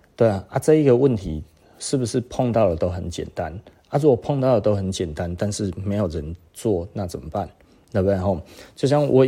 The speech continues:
我以前吼，就是台北店吼，台北店其实厕所现在算是蛮干净的，除了有一股味道以外，吼，那这因为毕竟我们不是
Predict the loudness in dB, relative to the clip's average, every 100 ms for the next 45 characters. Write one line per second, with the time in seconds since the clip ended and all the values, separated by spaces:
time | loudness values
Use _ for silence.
0 | 4 2 2 2 -6 -6 -4 -4 -6 -14
1 | -20 -20 -4 2 2 2 -2 0 0 2
2 | 2 2 -2 -4 -2 2 2 2 -2 -4
3 | -4 -2 0 -2 -2 0 2 2 0 0
4 | -2 -2 0 -2 -2 -4 -4 -4 -4 -4
5 | -6 -6 -12 -18 -20 -20 -10 0 4 4
6 | 2 0 -4 -4 -4 0 2 2 2 -2
7 | -2 -4 -4 -6 -14 -10 -8 -4 -4 0
8 | 4 4 4 2 -2 -4 0 -2 0 -2
9 | -2 -4 -4